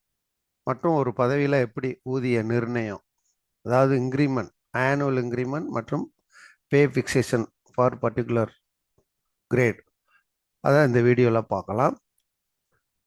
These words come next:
இந்த வீடியோ தமிழ்நாடு கவர்மெண்ட் சர்வெண்டோட டிபார்ட்மெண்ட் டெஸ்ட், அக்கவுண்ட் டெஸ்ட் பார்ட் ஒன் and பார்ட் டூ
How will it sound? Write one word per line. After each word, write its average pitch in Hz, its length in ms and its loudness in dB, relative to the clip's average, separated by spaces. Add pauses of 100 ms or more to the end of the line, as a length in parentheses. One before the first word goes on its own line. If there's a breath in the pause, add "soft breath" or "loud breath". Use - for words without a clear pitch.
(100)
இந்த 156 160 -2
வீடியோ 185 420 6 (240)
தமிழ்நாடு 165 480 2
கவர்மெண்ட் 151 420 0
சர்வெண்டோட 139 440 -2
டிபார்ட்மெண்ட் 139 540 0
டெஸ்ட், - 320 -4 (960)
அக்கவுண்ட் 139 300 0
டெஸ்ட் 135 260 -2
பார்ட் 123 260 0
ஒன் 127 200 -2
and 113 180 -6
பார்ட் 120 280 -2
டூ 117 300 -6